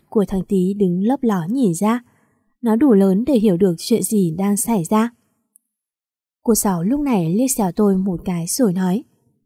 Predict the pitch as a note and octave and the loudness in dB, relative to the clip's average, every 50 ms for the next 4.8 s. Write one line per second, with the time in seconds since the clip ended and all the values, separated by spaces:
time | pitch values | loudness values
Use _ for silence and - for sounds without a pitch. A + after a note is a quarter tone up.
0 | _ _ _ _ - B3 A#3 G#3+ A#3 G#3+ G3+ F#3+ F#3+ F3+ E3 - - A#3+ G#3 F3 | _ _ _ _ 0 2 4 6 6 6 6 4 4 2 0 2 2 4 4 4
1 | E3+ F3+ F#3 F#3 G3+ D4 D4+ G3+ D#3+ - A3+ A3 G3 G3+ A3+ C#4 E4+ - _ _ | 4 4 4 4 4 2 0 0 0 2 2 2 2 2 0 0 -2 -6 _ _
2 | _ _ - G3+ F3+ - E4+ D4+ F3+ D3 - C4 D#4+ E4 - C#4+ B3+ G#3+ - A#3 | _ _ -2 -2 0 2 2 2 2 2 2 2 2 2 2 2 2 2 4 2
3 | G#3+ G3 G#3 G3 F3+ - _ _ _ _ _ - G3 F#3+ F3 E3+ - F#3 F3 G3 | 2 4 2 2 0 0 _ _ _ _ _ 0 2 2 4 4 4 2 2 4
4 | - D#4+ C#4 A3 F#3+ - F#3+ F3 F3 A#3+ F4 E4 - - F#3+ G3+ | 4 4 4 4 4 2 2 2 2 2 0 0 0 0 0 -2